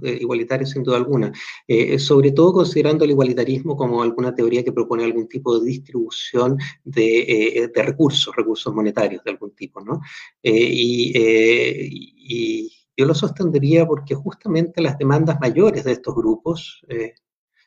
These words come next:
no son tanto por, eh, redistribución de bienes materiales, son redistribución, eh, de un tipo de estima social que interpretan de un modo especial.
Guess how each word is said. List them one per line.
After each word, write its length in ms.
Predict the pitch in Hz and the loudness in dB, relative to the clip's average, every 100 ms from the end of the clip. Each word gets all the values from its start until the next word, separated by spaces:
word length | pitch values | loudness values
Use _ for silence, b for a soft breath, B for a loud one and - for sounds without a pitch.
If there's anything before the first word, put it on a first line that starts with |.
| _ _ | _ _
no 180 | 123 139 | 0 2
son 400 | 139 214 247 - | 2 2 0 0
tanto 380 | 147 165 185 170 | 0 2 0 2
por, 200 | 147 139 | 2 4
eh, 80 | 117 | 2
redistribución 720 | 127 123 120 123 120 - 160 | 2 0 0 -2 -2 -2 0
de 80 | 151 | 0
bienes 200 | 160 139 | 0 0
materiales, 480 | 131 - 220 - | 0 0 0 -2
son 180 | - 147 143 - | 0 -2 -4 -2
redistribución, 920 | 131 123 - 113 117 - 135 139 - B B B - | -2 -2 -2 -2 -2 0 2 4 2 B B B 0
eh, 320 | 120 123 - | 4 4 2
de 80 | 147 | -2
un 220 | 151 - | -2 -4
tipo 500 | 165 165 170 170 156 | -6 -2 0 2 6
de 380 | 135 135 135 135 | 6 6 4 0
estima 640 | - _ 170 165 170 139 | -4 _ -2 0 0 0
social 800 | 139 143 - - 202 214 - B B B | 0 0 -2 2 4 4 2 B B B
que 120 | 127 | -6
interpretan 520 | 113 131 143 139 139 | -2 -2 0 2 2
de 60 | 123 | 2
un 80 | 117 | 2
modo 240 | 127 127 | 2 0
especial. 560 | - 147 - 110 - | -2 -2 2 2 0